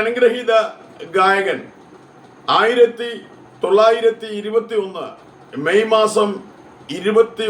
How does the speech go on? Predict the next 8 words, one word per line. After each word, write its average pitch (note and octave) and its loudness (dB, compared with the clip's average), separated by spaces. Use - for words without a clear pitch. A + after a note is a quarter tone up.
ഒന്നാം G#3+ 2
തീയതി F#3+ 0
സമയമാകുന്ന G3+ 2
രഥത്തിൽ G3 4
കയറി F#3 0
നിത്യമായ G#3 2
വാസസ്ഥലം G3 2
പിടിച്ചുപറ്റി. F3 -2